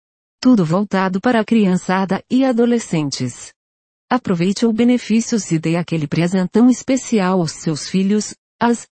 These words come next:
sobrinhos, as, e dependentes em geral. Agora é a hora. A Lili Peçonhador está localizada na Rua Pedro Valadares,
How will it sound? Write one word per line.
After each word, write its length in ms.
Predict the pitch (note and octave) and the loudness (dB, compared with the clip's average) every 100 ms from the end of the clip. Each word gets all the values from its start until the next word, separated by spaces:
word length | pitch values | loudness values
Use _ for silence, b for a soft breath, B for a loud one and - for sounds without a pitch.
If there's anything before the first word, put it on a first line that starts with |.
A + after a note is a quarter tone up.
| _ _ | _ _
sobrinhos, 600 | - A#3+ F#3+ F#3+ G3 G3+ - _ _ | -2 0 2 2 2 0 -10 _ _
as, 240 | A3 G#3 - _ _ | -2 -2 -10 _ _
e 80 | F3 | -4
dependentes 800 | D#3 F3 G3+ G3 F3 E3 - C#3+ | -2 0 2 2 0 -2 -2 0
em 100 | D3 | 0
geral. 480 | D3 F3+ F#3 D3+ C3 - _ _ _ _ - | 2 0 0 0 -4 -10 _ _ _ _ -4
Agora 460 | D3 D3 F3+ A#3 | -4 0 0 2
é 80 | G#3+ | 0
a 120 | G3 | 0
hora. 300 | F3 C#3+ C3+ - _ _ _ _ _ | -2 -2 -4 -6 _ _ _ _ _
A 80 | D3 | 0
Lili 280 | D3 F#3+ F#3+ | 0 0 0
Peçonhador 880 | E3+ D#3 F3+ D3+ C#3+ C3+ C3+ F#3 A3+ | -2 -2 -2 0 0 -2 0 0 0
está 320 | G3+ G3 G3 | -2 -2 0
localizada 840 | G#3 B3+ B3+ F#3+ - F#3+ G#3 G#3+ | 0 0 0 0 0 -2 0 0
na 100 | A3 | 0
Rua 320 | D3+ D#3 F#3 | 0 -2 -2
Pedro 400 | - F3 E3 E3+ | 0 0 0 -2
Valadares, 800 | D3 D3 D3 C#3+ F3 G3 G#3+ - | -2 -2 -2 0 0 0 -2 -4